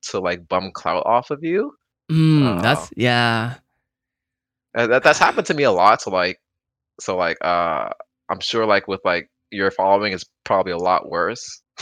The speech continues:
Speaker 2: I have photographers told me before that the cosplayer got mad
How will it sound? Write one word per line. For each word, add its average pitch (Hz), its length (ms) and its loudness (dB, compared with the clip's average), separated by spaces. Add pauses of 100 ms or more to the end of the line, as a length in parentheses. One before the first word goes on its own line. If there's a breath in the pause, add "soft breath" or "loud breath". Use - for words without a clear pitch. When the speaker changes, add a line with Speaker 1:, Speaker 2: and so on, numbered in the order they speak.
(640 loud breath)
Speaker 2:
I 165 120 4
have 226 220 -2
photographers 120 1080 -2 (480)
told 135 240 0
me 95 100 -2
before 87 400 -4
that 95 300 -2 (760)
the - 80 -10
cosplayer 170 840 -2 (200)
got 123 280 0
mad 113 500 0